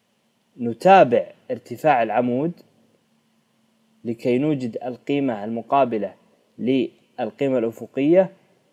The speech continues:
الخطوة الثالثة: نقرأ العدد المقابل على المحور العمودي،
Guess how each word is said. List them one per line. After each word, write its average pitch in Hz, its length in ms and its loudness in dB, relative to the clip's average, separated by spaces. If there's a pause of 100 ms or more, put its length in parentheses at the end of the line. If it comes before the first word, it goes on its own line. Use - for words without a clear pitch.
(1500)
الخطوة 226 540 2
الثالثة: 180 640 2 (720)
نقرأ 165 560 2 (100)
العدد 135 480 2
المقابل 131 680 2
على 117 200 0
المحور 135 420 -2
العمودي، 143 680 -2